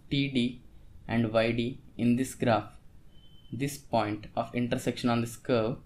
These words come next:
will give my percentage humidity. That means you got one quantity, that is percentage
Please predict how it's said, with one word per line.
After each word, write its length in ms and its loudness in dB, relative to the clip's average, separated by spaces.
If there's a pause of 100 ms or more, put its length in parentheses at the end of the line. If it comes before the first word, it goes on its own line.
(480)
will 220 2
give 240 0
my 240 0 (320)
percentage 640 2
humidity. 580 0 (680)
That 160 -4
means 360 -2 (140)
you 140 -2
got 380 -2 (320)
one 260 0
quantity, 720 -4
that 240 -4
is 140 -8
percentage 800 -2